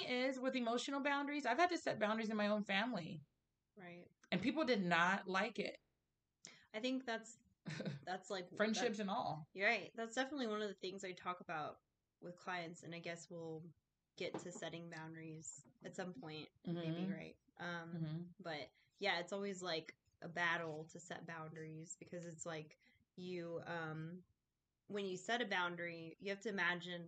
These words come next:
Speaker 2: like, I, I always give <laughs> an example. It sounds really bad, okay? But you know when you take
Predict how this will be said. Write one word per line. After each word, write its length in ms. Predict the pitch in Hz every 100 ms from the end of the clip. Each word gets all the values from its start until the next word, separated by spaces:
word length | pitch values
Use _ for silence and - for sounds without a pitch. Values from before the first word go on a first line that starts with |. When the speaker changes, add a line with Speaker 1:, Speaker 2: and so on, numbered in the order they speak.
| 180
Speaker 2:
like, 260 | 165 160 - _ _ - - _ _ _ -
I, 120 | 202 -
I 60 | 208
always 240 | 247 247
give 140 | 247 220
<laughs> 20 |
an 180 | 262 247
example. 560 | 214 196 202 190 202
It 80 | 202
sounds 220 | 233 233 233
really 160 | 202
bad, 280 | 185 170 165
okay? 320 | 160 170 165 165 - - -
But 260 | 160 165 -
you 140 | 226 262
know 100 | 294
when 100 | 277
you 80 |
take 260 | 262 214